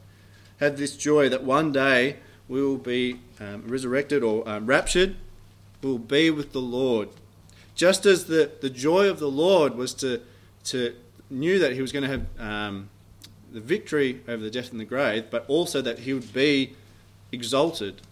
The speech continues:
and be in heaven with his Father. We too have this joy as saved people. This can help us run our race from day to day, the race that is set before us, that we have to run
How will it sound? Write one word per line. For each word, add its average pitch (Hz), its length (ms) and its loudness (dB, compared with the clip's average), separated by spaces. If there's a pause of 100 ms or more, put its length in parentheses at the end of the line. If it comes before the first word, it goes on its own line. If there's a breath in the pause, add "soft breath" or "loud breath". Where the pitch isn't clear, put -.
(120)
and 117 220 -8
be 127 300 0
in 117 80 -4
heaven 117 400 -6
with 107 120 -8
his 110 160 -8
Father. 110 500 0 (640 loud breath)
We 165 180 4
too 190 380 6
have 139 180 -2
this 131 180 -6
joy 127 460 -2
as 117 160 -8
saved 123 480 -4
people. 127 400 -8 (460 soft breath)
This 160 160 -2
can 156 140 -2
help 175 260 0
us 123 280 -6
run 123 260 -4
our 113 220 -2
race 127 720 0
from 113 220 -10
day 113 220 -4
to 117 120 -12
day, 110 260 -4
the 110 120 -6
race 127 320 -2
that 120 240 -4 (260 loud breath)
is 127 120 -6
set - 320 0
before 120 440 -4
us, - 380 -10 (140)
that 117 120 -8
we 113 120 -4
have 143 280 -6
to 127 100 -4
run 104 400 -4